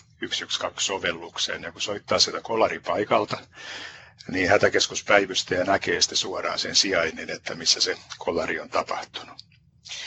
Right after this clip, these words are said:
Ja siellä sitten neuvotaan, hätäkeskuspäivystäjä sitten neuvo-, neuvoo niistä jatkotoimista ja tietysti muun liikenteen varoittaminen on semmoinen olennainen asia, eli se varoitus-,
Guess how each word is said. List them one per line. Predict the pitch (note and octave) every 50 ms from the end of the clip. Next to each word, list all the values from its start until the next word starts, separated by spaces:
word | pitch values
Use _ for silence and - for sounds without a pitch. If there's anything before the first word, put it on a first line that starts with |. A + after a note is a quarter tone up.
| - - - - - _ -
Ja | F#2 F#2+ F#2+ F#2+ F#2 -
siellä | - - A#2+ G2+ F2 E2
sitten | E2 - - G#2+ G2+
neuvotaan, | G2+ A2 G#2 F#2+ G2+ G2+ F#2+ - G2 G2 G2 G2 - - _ _ _ _
hätäkeskuspäivystäjä | - - - - F#2+ F2 E2+ - - G#2 - - G#2 F#2+ G2 F#2+ F2+ E2 - - G2+ F2+
sitten | F2+ - - G2 F#2
neuvo-, | F#2 F2+ E2+ F2+ F#2 F2 E2+ _
neuvoo | - - G2 F2+ E2+ F2+ F2
niistä | E2+ F2 - - - F#2+
jatkotoimista | F2 F2+ F2 - - - F2+ - E2+ E2 D#2+ E2 E2+ - - - -
ja | F#2 D#2 D#2+ E2 - _ - - - - - - - - - - _ _ -
tietysti | - A2+ G#2 G2 G2 - - G#2
muun | G2 A2 A#2 A2+ G#2+ G2+
liikenteen | G#2+ A2 A2 - G#2 F#2 F2+ - E2 D#2 D#2+
varoittaminen | F#2 G2 G2+ A2 - _ - - G#2+ G#2 G#2+ G#2+ A2 G#2 - - - - -
on | - - G2
semmoinen | F#2+ G2+ G2+ G2 F#2+
olennainen | F#2+ G2 G2 F#2+ F#2 F#2+ F#2 F#2+ F#2+ F#2+ F#2
asia, | F#2 F#2 F2+ - G2+ F#2+ F#2
eli | F2+ F2+ - -
se | - - G2 F2
varoitus-, | F2 F2 E2+ F2 - - - - - - _